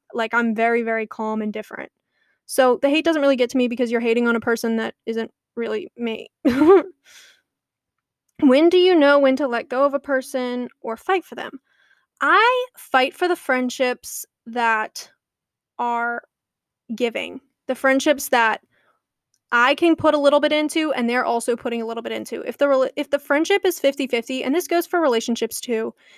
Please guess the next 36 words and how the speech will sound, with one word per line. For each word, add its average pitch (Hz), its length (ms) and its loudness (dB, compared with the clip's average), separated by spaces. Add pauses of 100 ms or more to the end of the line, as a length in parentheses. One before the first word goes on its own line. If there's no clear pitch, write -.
(140)
if 269 140 -4
the 330 80 2
friendship 311 460 0
is 277 120 2
mutual 254 720 2 (420)
and 240 180 -2
fifty 247 320 0
fifty 247 680 -2 (500)
and, 240 220 0
like, 226 440 -2 (300)
very 269 220 4
much 262 200 4
so 247 180 4
they're 233 340 0 (420)
there 240 220 -2
for - 160 -6
you 269 440 -2
and 226 200 -2
you're 247 180 6
there 233 220 2
for 226 180 -4
them 285 360 4 (100)
when 220 240 0
you 220 100 -2
need 254 320 -2
them, 302 220 2
you 240 200 -6
can 226 220 -6
call 247 340 2
them, 269 260 0
the 233 80 -6
people 262 280 -8
you 247 140 -8
can 247 140 -4
rely 226 500 -2
on, 262 380 0